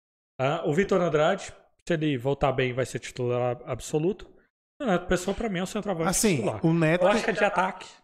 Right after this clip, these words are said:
Speaker 2: Não, assim, então,
Speaker 1: Ah.
Speaker 2: e bom saber que a gente tem um cara que já foi artilheiro da Série B, que hoje, teoricamente, chega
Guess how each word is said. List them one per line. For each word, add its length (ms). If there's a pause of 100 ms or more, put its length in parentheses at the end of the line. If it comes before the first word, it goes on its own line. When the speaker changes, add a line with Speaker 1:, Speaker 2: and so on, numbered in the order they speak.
(160)
Speaker 2:
Não, 240
assim, 420
então, 500
Speaker 1:
Ah. 160
Speaker 2:
e 100
bom 280
saber 300
que 80
a 40
gente 120
tem 100
um 80
cara 220
que 60
já 80
foi 160
artilheiro 580
da 140
Série 320
B, 460 (340)
que 80
hoje, 140
teoricamente, 500
chega 460